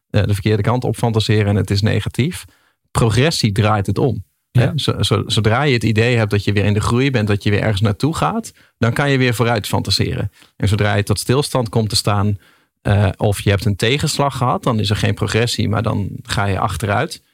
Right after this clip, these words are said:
Speaker 1: en dan fantaseer je die kant op, zeg maar. En
Speaker 2: Ja.
Speaker 1: volgens mij kan je, kan je dat heel bewust doen door gewoon bepaalde acties te doen of zoiets gaan trainen.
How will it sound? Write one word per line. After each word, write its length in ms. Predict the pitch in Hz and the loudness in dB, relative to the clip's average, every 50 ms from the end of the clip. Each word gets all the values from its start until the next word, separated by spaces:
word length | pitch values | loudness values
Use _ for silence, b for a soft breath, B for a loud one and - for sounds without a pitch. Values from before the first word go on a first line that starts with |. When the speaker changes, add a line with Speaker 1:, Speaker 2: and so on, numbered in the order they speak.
| _ _ | _ _
Speaker 1:
en 120 | - 117 | -2 0
dan 120 | 110 107 | 0 0
fantaseer 460 | - - 107 107 - 113 104 127 127 131 | 0 0 -2 0 0 0 0 2 2 2
je 80 | 135 | 2
die 100 | 131 147 | 0 0
kant 260 | 143 - - - - | 0 -2 -2 -2 -2
op, 120 | - 95 - | -2 -2 -2
zeg 260 | - - - 104 - | -2 -2 -2 -2 -2
maar. 200 | - 107 107 101 b b b b b b b | -2 -2 -2 -4 b b b b b b b
En 80 | - - | -2 0
Speaker 2:
Ja. 40 | - | 0
Speaker 1:
volgens 260 | - 117 107 107 104 | 0 0 0 0 0
mij 200 | 123 127 135 143 | 0 0 0 0
kan 200 | 139 - 135 131 | -2 -2 0 0
je, 220 | 110 120 92 90 - | 0 0 0 -2 -2
kan 180 | - 139 127 | -2 0 0
je 80 | 120 113 | 2 2
dat 200 | 113 127 165 151 | 2 0 0 0
heel 220 | 123 123 113 113 | 2 2 2 2
bewust 340 | 104 104 101 104 101 101 - | 2 2 2 2 0 0 0
doen 240 | 139 135 113 107 107 | 0 0 2 2 2
door 140 | 123 131 117 | 2 0 0
gewoon 340 | - 117 113 110 101 101 | 0 0 0 0 0 0
bepaalde 400 | 101 107 104 - 123 127 117 101 | 0 0 0 0 0 0 0 0
acties 380 | - 123 131 - - - 113 - | 0 -2 -4 -2 -4 -4 -4 -2
te 100 | - 98 | -2 -2
doen 240 | 95 92 - 113 123 127 | -2 0 0 0 -2 0
of 200 | - 110 101 - | -2 -2 -2 -2
zoiets 320 | - - 101 98 101 - | -2 -2 0 0 -2 -2
gaan 200 | - - 92 95 | -4 -2 -2 -2
trainen. 500 | - - 113 117 110 - - 139 170 b | -2 0 0 0 0 0 -2 -2 -4 b